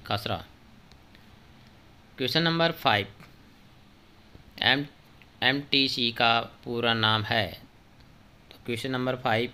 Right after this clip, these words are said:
में जो है आपके करेक्ट आंसर ऑप्शन थ्री, माल न्यूट्रिशन ट्रीटमेंट सेंटर। क्वेश्चन नंबर सिक्स,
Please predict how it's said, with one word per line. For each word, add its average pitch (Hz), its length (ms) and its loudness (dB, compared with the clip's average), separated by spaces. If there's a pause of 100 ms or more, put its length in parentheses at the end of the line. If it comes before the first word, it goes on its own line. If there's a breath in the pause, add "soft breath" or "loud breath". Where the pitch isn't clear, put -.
(140)
में 123 280 -4
जो 127 120 -2
है 127 180 -4
आपके 120 560 -2 (200)
करेक्ट 117 260 -2
आंसर 120 260 -2
ऑप्शन 110 400 -4
थ्री, 127 380 -4 (680 loud breath)
माल 120 240 2
न्यूट्रिशन 123 480 -2
ट्रीटमेंट 117 480 -4
सेंटर। 101 540 0 (1300 loud breath)
क्वेश्चन 127 260 -4
नंबर 160 260 0
सिक्स, 147 560 -6